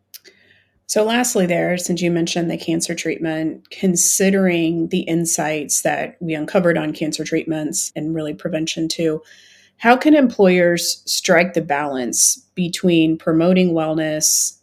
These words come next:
preventing high s-, high stage cancers or end stage cancers, and managing the costs associated with cancer care?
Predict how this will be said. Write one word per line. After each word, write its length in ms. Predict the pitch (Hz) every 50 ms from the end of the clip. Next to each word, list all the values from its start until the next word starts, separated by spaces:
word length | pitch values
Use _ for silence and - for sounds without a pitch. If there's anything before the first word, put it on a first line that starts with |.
| _
preventing 420 | _ - 160 165 165 175 185 180 180
high 200 | 175 180 165 160
s-, 340 | 160 - - - - - _ -
high 580 | - - 180 170 170 175 175 165 160 156 165 190 - _ _ _ _ _ _ _ _ _ _ _ _ _ _ _ _
stage 640 | _ - - - - - 190 175 170 165 165 - -
cancers 720 | - - 180 170 175 185 - 170 165 156 156 156 156 - -
or 80 | 156
end 220 | - - 160 160 -
stage 320 | - 175 156 156 - -
cancers, 600 | - 170 160 156 - - 160 156 151 147 - - - - - - - - _ -
and 200 | 170 175 170 175
managing 560 | 175 175 175 185 180 170 175 165 160 165 160
the 100 | 156 156
costs 460 | - - - 160 151 156 - - -
associated 760 | 147 - - - 139 139 - - 139 131 107 113 - - -
with 140 | - 170 -
cancer 380 | - - - - - - 185 190
care? 400 | 190 - - - - - 190